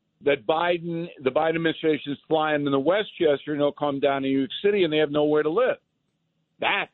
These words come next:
Adams's problem. But, you know, when you,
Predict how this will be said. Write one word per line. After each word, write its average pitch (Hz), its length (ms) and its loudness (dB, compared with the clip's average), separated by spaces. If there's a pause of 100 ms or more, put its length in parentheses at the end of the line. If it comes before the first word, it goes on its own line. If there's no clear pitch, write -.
(320)
Adams's 160 640 -2
problem. 127 540 -2 (680)
But, 165 340 0 (340)
you 254 200 -2
know, 202 260 2
when 190 180 2
you, 190 140 -2